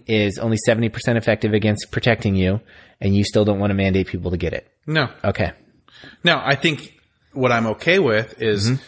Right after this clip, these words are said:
Speaker 2: a college or a private institution saying, "Hey, we're gonna mandate it." If they wanna control it, that's fine.
Speaker 1: Mm-hmm.
Speaker 2: I don't think it should be mandated by the government to do it.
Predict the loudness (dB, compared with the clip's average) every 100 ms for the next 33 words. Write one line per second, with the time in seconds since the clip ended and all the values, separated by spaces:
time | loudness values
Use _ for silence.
0 | -20 _ -6 0 0 2 2 0 -2 0
1 | 0 0 -2 -4 -6 -6 -4 -4 -4 -4
2 | -2 0 2 0 0 0 -2 -4 -4 -4
3 | -6 -8 -8 0 2 4 2 0 -6 -4
4 | -4 -6 -4 -6 -4 -6 -6 -10 -14 -2
5 | 2 4 4 2 0 -4 -4 -4 -2 -2
6 | -2 -2 -2 -2 -2 -2 -4 -4 -6 -6
7 | -2 0 -2